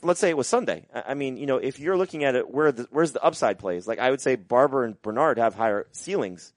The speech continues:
going in than what Freeman does. 'Cause keep in mind,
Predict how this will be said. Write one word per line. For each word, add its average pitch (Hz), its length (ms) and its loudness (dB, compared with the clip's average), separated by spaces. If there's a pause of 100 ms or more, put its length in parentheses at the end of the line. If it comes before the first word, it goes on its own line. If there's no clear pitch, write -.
(400)
going 143 340 2
in 123 340 -4 (840)
than 123 100 -2
what 139 140 0
Freeman 226 240 -4
does. 101 180 0
'Cause 165 140 -2
keep 220 160 -4
in 170 80 -4
mind, 151 320 2